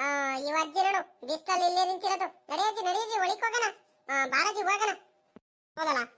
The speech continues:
ನಾಟಕ ಮಾಡ್ಕೊಂಡ್ ಬರ್ತೀಯಾ? ಬಾರ್ಲಾ ಇಲ್ಲಿ ಮುಂದ್ಕೆ ಇಲ್ಲಿ. ಆ? ಆ, ನಿಮ್ ತಾತನ್ ಮೊಬೈಲ್ ತಗೊಂಡ್ಬಿಟ್ಟು ಫೋನ್ ಮಾಡ್ಕೊಡ್ಲಾ ನಿಮ್ ಅತ್ತೆ ಎಲ್ಲ ಐತೆ ಕೇಳೋಣ ಅಂತ ಹೇಳಿದೆ.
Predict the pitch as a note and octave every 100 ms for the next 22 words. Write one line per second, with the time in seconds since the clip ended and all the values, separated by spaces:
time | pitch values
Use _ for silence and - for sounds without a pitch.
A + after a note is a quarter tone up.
0 | _ B3+ C#4+ F#4 F#4+ F#4+ G4+ G4 E4+ C4
1 | - _ - C#4 E4+ F#4 F#4 F#4+ - F#4+
2 | G4 G#4 A#4+ _ _ _ - F#4 A#4 -
3 | _ _ B3 B3+ A#3+ A#3 A#3 A#3+ - C#4
4 | F4 G4 E4+ D#4 D4+ F#4 G4 F#4 F4+ F4
5 | F#4+ G4 F4+ - D#4 F#4+ F#4 F4 F4+ E4+
6 | E4 D#4 C#4+ - E4 D4 D#4 D#4+ D#4+ D#4+
7 | D4 D#4 D#4 D4+ D4+ C#4 C#4 D#4 E4+